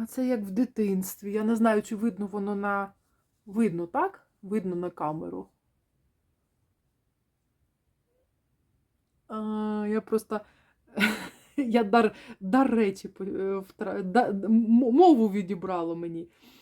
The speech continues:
Яка краса. Це, е, стереокартинка. Це як в дитинстві, е, були такі, е,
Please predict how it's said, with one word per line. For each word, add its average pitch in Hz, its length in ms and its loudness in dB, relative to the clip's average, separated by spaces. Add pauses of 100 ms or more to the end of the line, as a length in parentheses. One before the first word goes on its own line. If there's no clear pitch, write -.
(440)
Яка 208 540 -4
краса. 240 460 -2
Це, 240 460 -2
е, 208 760 -2
стереокартинка. 214 1000 -2
Це 196 200 -8
як 190 140 -6
в 165 80 -16
дитинстві, 277 560 -2
е, 175 880 -4
були 185 260 -4
такі, 185 360 -6
е, 175 120 -4